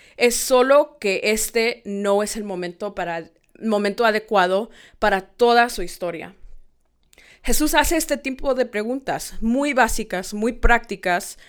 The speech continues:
para simplemente obtener onf-, información. Ahora, cuando hacemos estas preguntas, en sí buscamos información de dos niveles diferentes. Estamos tratando de escuchar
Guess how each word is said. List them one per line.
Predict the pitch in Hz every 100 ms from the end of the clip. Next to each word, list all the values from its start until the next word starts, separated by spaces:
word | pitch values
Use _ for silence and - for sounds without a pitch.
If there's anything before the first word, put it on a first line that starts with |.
| - -
para | - 226 226
simplemente | - 277 277 302 262 240 247
obtener | 233 233 185 185
onf-, | 196 196 - - -
información. | 190 196 175 160 - 185 175 190 - - - - -
Ahora, | - 226 208 156 _ _ _ _
cuando | 233 226
hacemos | 220 220 247 302
estas | 339 330 320
preguntas, | 214 196 202 208 220 - -
en | 220 214
sí | - 247
buscamos | 233 247 240 202 196 214 220
información | 185 175 175 - 180 185
de | 180
dos | 175 196 190 214
niveles | 202 180 175 175 - - _ _
diferentes. | 202 202 214 254 247 170 - - _ _ _ -
Estamos | - 233 262 311
tratando | 302 226 240 247
de | 247
escuchar | 220 196 - 208 208